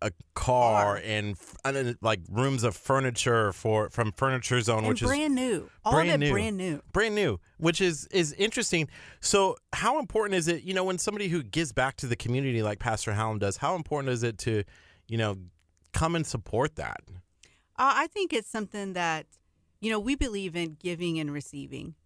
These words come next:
Speaker 2: beyond our money, yeah, right? With your life, with your actions, all those things,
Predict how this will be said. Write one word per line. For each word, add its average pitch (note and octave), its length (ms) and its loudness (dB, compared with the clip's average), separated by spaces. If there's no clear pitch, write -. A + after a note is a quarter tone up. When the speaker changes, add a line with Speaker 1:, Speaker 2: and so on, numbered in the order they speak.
Speaker 2:
beyond A3 380 0
our E3 80 -2
money, D3+ 420 -6
yeah, A3 260 -2
right? G#3+ 280 0
With F#3 160 -8
your D#3 100 -6
life, F#3+ 420 0
with D#3+ 160 -12
your C#3+ 160 -10
actions, F3+ 720 -2
all G3 200 -2
those F#3 200 -4
things, D#3+ 440 -6